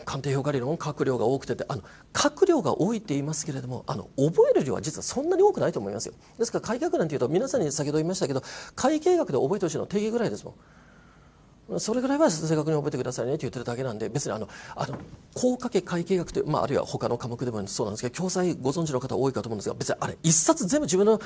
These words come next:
書いてくださいって言ってるわけじゃないですからね。あ、あんな教材を一冊丸々書いてくれって言ってるんじゃなくて、定義だけ書いてくださいねって言ってるだけですから。うん、ですが、定義だけ正確に書いてくださいね。まあ、あとはいいです。別に自己流表現でもいいんですが。ですから、あの、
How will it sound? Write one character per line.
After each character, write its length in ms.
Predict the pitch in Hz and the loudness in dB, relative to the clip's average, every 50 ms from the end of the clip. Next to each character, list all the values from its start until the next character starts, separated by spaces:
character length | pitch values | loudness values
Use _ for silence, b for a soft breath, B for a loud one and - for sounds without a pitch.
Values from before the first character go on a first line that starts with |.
| B B B B - | B B B B 0
書 60 | - | 2
い 40 | 254 | 2
て 40 | 226 | 4
く 60 | 208 | 4
だ 60 | 180 170 | 2 4
さ 80 | 180 | 2
い 20 | 175 | 2
っ 20 | |
て 40 | - | 2
言 80 | 131 | 2
っ 20 | 123 | 4
て 40 | 185 | 4
る 40 | |
わ 60 | 185 180 | 2 4
け 40 | |
じ 60 | 160 117 | 2 2
ゃ 40 | |
な 60 | 98 127 | 2 2
い 40 | |
で 20 | 147 | 0
す 80 | - | 0
か 60 | - 71 | -4 -6
ら 60 | 76 | -6
ね。 80 | 117 - B B B B B B B B B B B B B B - | -8 -10 B B B B B B B B B B B B B B -10
あ、 320 | 104 117 120 107 123 160 | -4 -2 0 0 2 2
あ 40 | 190 | 2
ん 60 | 240 | 2
な 80 | 269 294 | 2 2
教 220 | - - 226 247 | 2 2 -2 0
材 180 | 269 269 262 240 | 2 2 4 4
を 40 | 196 | 6
一 140 | - 165 180 | 4 4 2
冊 240 | - - 254 - 269 | 2 -2 -4 -2 0
丸 160 | 247 240 254 | -2 -2 0
々 160 | 262 254 254 - | -2 -2 -2 0
書 80 | 254 | 0
い 40 | 269 | 0
て 60 | 262 175 | 2 2
く 60 | 180 | 2
れ 60 | 175 | 2
っ 40 | 175 | 2
て 80 | 175 | 0
言 40 | 143 | -2
っ 40 | 135 | 0
て 80 | - 160 | 0 0
る 100 | 170 175 | 0 0
ん 20 | |
じ 60 | 147 | 0
ゃ 40 | 131 | -2
な 80 | 151 156 | -2 -4
く 60 | - | -6
て、 140 | - 95 B B B - | -8 -10 B B B 0
定 220 | - 294 359 370 | 4 4 6 6
義 100 | 285 208 | 6 4
だ 100 | 175 165 | 2 2
け 100 | 143 143 | 0 -2
書 100 | - 180 | -2 -2
い 40 | 180 | -2
て 60 | 165 | -2
く 80 | 135 123 | -2 -2
だ 60 | 120 | -2
さ 100 | - 151 | -2 0
い 20 | |
ね 80 | 135 147 | 0 0
っ 40 | 156 | -2
て 60 | - | -2
言 80 | 110 101 | -4 -4
っ 20 | |
て 60 | - | -4
る 60 | 143 | -4
だ 100 | 127 117 131 | -4 -2 -2
け 40 | 156 | -2
で 80 | 160 | -6
す 80 | 151 - | -6 -6
か 60 | - | -8
ら。 80 | - - - B B B B B B B B B B B B - - | -10 -12 -16 B B B B B B B B B B B B -14 -12
う 40 | 147 | -10
ん、 280 | 143 147 143 151 156 | -8 -8 -6 -6 -4
で 60 | 165 | -4
す 100 | 190 - | -2 0
が、 100 | 175 147 143 160 - - - | 0 -2 -2 -2 -6 -6 -4
定 180 | - 190 285 302 | -2 0 2 2
義 100 | 311 302 | 2 2
だ 80 | 254 220 | 2 4
け 140 | 226 220 - | 4 4 4
正 180 | - - 135 | 6 2 2
確 140 | 131 147 156 | 2 2 -2
に 80 | 151 143 | -2 -2
書 80 | 160 | -2
い 20 | 156 | 0
て 60 | 139 | 0
く 60 | 113 | -2
だ 40 | 107 | -2
さ 120 | 113 - 101 | -2 -2 -4
い 20 | |
ね。 160 | 104 113 117 | -2 -2 -2
ま 100 | 110 87 | -2 0
あ、 100 | 71 139 | 0 0
あ 40 | 220 | 0
と 100 | - 359 | 2 2
は 120 | 427 - | 2 4
い 40 | 107 | 2
い 40 | 120 | 2
で 60 | 131 - | 0 -2
す。 80 | - | -2
別 180 | - 110 - 104 | -4 -4 -2 -4
に 60 | 101 | -4
自 160 | 95 117 110 | -2 -2 -2
己 60 | 117 | 0
流 100 | 120 135 | 0 0
表 100 | 127 123 | -2 -2
現 160 | 147 135 123 107 | -2 -4 -2 -4
で 60 | 110 | -4
も 80 | 107 | -4
い 20 | 110 | -4
い 20 | |
ん 60 | 104 | -6
で 60 | 90 95 | -6 -8
す 100 | - 117 | -8 -8
が。 160 | 120 120 147 | -8 -6 -6
で 80 | 175 | -6
す 80 | 190 - | -6 -4
か 60 | 208 | -4
ら、 80 | 170 139 | -4 -4
あ 20 | |
の、 100 | 127 113 | -4 -6